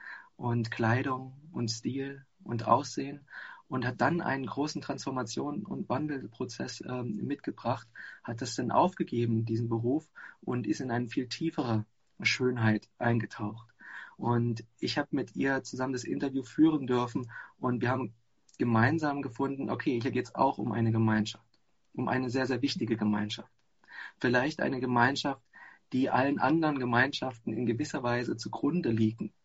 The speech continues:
kann, ge-, zugrunde liegen darf. Und das ist die Gemeinschaft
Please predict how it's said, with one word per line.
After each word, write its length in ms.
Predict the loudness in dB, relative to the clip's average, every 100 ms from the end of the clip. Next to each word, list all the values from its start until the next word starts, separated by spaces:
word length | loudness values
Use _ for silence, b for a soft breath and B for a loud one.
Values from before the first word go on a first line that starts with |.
| _ _ -4
kann, 340 | 2 2 2 -2 -18 _ -6
ge-, 160 | -4
zugrunde 440 | -4 -6 0 0 2
liegen 280 | 2 0 -2
darf. 240 | -6 -8 -14 B B B B B -4
Und 160 | 2
das 140 | 2 2
ist 140 | -2
die 40 |
Gemeinschaft 800 | -2 2 2 2 0 -4 -6 -20